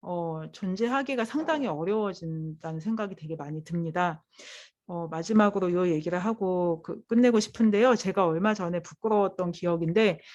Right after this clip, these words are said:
제가 노조 가입 상담도 계속 받아요. 이렇게 앉아 있으면 이제 전화가 오면은 받는 사람 중에 <laughs> 하나인데, 거기에 이제 어떤 작은 물류, 네, <laughs> 잠깐만요.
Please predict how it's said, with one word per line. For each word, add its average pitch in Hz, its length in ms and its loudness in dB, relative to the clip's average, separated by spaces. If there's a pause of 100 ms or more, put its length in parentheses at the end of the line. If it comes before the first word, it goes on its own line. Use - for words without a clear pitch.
(260)
제가 202 220 6
노조 220 280 6
가입 277 240 4
상담도 254 420 2
계속 170 220 -10
받아요. 180 760 2
이렇게 180 160 -8 (140)
앉아 180 260 4
있으면 185 540 2
이제 156 320 -4 (100)
전화가 208 400 2
오면은 175 300 0
받는 175 320 -2
사람 214 260 4
중에 180 160 -2
<laughs> 180 340 2
하나인데, 202 280 2 (680)
거기에 208 320 -2
이제 180 500 -4 (320)
어떤 226 260 2
작은 190 360 2
물류, 247 440 -2 (460)
네, 180 180 -6
<laughs> 196 480 2
잠깐만요. - 120 -6